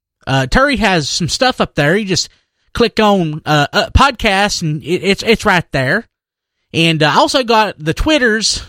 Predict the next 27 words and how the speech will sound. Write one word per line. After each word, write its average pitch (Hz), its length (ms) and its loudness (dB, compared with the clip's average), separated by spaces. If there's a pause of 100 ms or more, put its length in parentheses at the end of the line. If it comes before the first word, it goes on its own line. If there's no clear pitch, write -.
(220)
uh, 143 200 0
which 147 260 -2
is 139 180 0
at, 127 300 -2
uh, 123 240 0
at 220 320 0
B 240 160 0
Kilby. 240 400 0
That's 202 180 -4
how 214 80 2
to 202 80 -4
get 196 160 -2
me. 185 320 0 (360)
And 190 160 -2
we're 226 140 4
on 247 80 0
the 247 80 -6
Facebooks - 720 0
at 135 260 -2
facebook 233 760 0
dot 208 300 0
com 190 560 0
slash 156 600 -2
happy 190 380 0
day 156 300 0
in 151 120 -2
Wilkes. - 580 -6